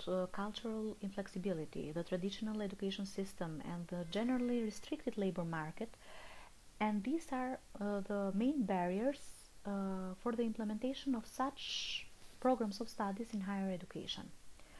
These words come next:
However, while bachelor programs in Western Balkan tend to be more traditional in terms of content and focus, postgraduate programs are making a concerned effort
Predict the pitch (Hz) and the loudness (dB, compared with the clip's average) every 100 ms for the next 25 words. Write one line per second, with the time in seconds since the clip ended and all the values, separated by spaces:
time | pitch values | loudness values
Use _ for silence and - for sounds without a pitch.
0 | - - - - - 277 269 214 220 285 | -16 -14 -14 -10 0 6 8 8 6 4
1 | 254 214 208 202 196 180 226 247 214 196 | 4 6 6 4 2 2 0 0 0 -2
2 | 220 202 175 170 165 - 170 175 175 170 | 0 2 2 0 -2 -4 -4 -2 -2 -2
3 | 165 165 160 151 151 151 - 220 202 180 | 0 0 0 -4 -6 -6 -2 0 0 -2
4 | 170 165 180 220 214 180 175 - 156 156 | 0 0 0 -2 -2 -2 -2 -2 -4 -6
5 | 151 165 165 170 170 170 160 - 196 175 | -6 -4 -2 -2 -2 -4 -6 -4 -2 -2
6 | 160 156 - 156 - - 156 226 285 - | -2 -6 -6 -8 -10 -10 -4 0 0 -2
7 | - - - - - 269 294 294 240 220 | -10 -14 -12 -10 2 4 6 4 4 2
8 | 196 - 190 175 208 240 - 202 226 262 | 0 0 2 2 0 -2 0 2 2 2
9 | 277 277 269 - 214 196 - 254 - 247 | 2 2 0 -4 -2 -2 0 0 0 0
10 | 196 175 175 - - - - 359 - | 2 0 -4 -8 -16 -10 0 0 -2